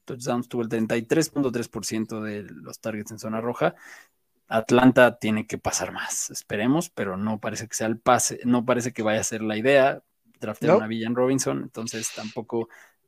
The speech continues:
Speaker 1: te puedes confiar. Y a mí me llama la atención Tyler Higbee.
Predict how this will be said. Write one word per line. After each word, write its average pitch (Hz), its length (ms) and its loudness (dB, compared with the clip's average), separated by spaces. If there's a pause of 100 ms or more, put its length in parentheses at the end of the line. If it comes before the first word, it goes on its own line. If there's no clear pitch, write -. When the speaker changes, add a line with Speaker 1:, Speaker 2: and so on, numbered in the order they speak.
(160)
Speaker 1:
te - 100 -10
puedes 131 180 -2
confiar. 147 400 4
Y 143 80 2
a 156 60 4
mí 208 160 6
me 233 120 8
llama 226 180 8
la 190 80 10
atención 170 480 2
Tyler 175 400 8
Higbee. 143 360 -4